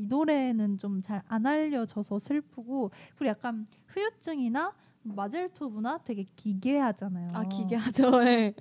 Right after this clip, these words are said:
Speaker 1: 의상도 좀 막 다 다르고 이상하고.
Speaker 2: 오, 네.
Speaker 1: 근데 바람의 유령은 의상도 좋아요.
Speaker 2: 아, 진짜요?
Speaker 1: 네. 옷도 굉장히 잘 이렇게
Speaker 2: 아.
Speaker 1: 세트로 잘 입었고
Speaker 2: 네.
Speaker 1: 되게 잘생-, 되게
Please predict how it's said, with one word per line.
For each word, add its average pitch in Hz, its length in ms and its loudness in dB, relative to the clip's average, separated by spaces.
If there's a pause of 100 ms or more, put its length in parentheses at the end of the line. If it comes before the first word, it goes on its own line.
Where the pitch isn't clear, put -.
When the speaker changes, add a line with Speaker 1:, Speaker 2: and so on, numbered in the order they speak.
(140)
Speaker 1:
의상도 339 520 2 (100)
좀 240 240 -2
막 190 180 -4 (220)
다 - 120 -20
다르고 226 440 -8
이상하고. 262 720 0
Speaker 2:
오, 233 180 -6
네. 202 280 -4
Speaker 1:
근데 - 60 -4 (100)
바람의 311 400 0
유령은 233 560 -2
의상도 277 420 -10
좋아요. 180 380 -8
Speaker 2:
아, 226 100 -6
진짜요? 196 500 -8
Speaker 1:
네. 208 360 0 (300)
옷도 294 380 0
굉장히 294 640 0
잘 233 280 0 (240)
이렇게 196 760 -4
Speaker 2:
아. 220 260 -8
Speaker 1:
세트로 254 400 -4
잘 214 340 -2
입었고 214 800 -4
Speaker 2:
네. 190 280 -4 (220)
Speaker 1:
되게 294 300 2
잘생-, 233 500 0
되게 302 380 4